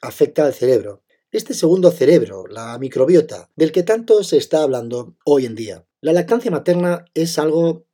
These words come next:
la verdad es que hipnótico y muy especial, que vincula y cierra un lazo muy grande entre la mami y el bebé.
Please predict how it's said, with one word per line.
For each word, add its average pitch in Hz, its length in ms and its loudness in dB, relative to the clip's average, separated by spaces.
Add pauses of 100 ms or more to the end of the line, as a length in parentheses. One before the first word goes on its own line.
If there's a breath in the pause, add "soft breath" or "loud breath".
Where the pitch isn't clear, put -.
(120)
la 110 120 -14
verdad 117 200 -8
es 151 80 -8
que - 320 -4
hipnótico 170 840 -8 (160)
y 135 320 -2
muy 139 280 0
especial, 104 680 -10 (160)
que 151 160 2
vincula 196 760 -6 (240)
y 139 320 -8
cierra 180 320 -4
un 185 140 0
lazo 147 440 -2
muy 165 280 -2
grande 135 480 -2 (140)
entre 117 760 -14
la 127 280 -12
mami 160 520 -6
y 123 120 -14
el 104 100 -16
bebé. 98 380 -12